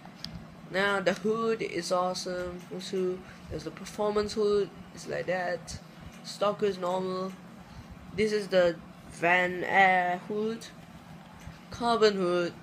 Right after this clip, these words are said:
Single intake bug catcher.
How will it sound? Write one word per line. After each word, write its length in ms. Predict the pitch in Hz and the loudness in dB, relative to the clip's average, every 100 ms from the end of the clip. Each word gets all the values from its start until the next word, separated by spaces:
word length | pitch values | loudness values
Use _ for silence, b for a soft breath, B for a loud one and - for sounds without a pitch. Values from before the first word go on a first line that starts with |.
| - - - - - - | -18 -18 -18 -18 -18 -10
Single 1080 | - - - - 311 294 214 185 180 175 165 | -4 0 0 2 2 2 4 6 6 4 0
intake 580 | 208 214 202 220 196 185 - - - - - - | -6 -6 -6 -4 -4 -6 -12 -18 -18 -18 -10 -6
bug 220 | 190 - | -4 -4
catcher. 400 | 180 - 180 | -8 -4 -6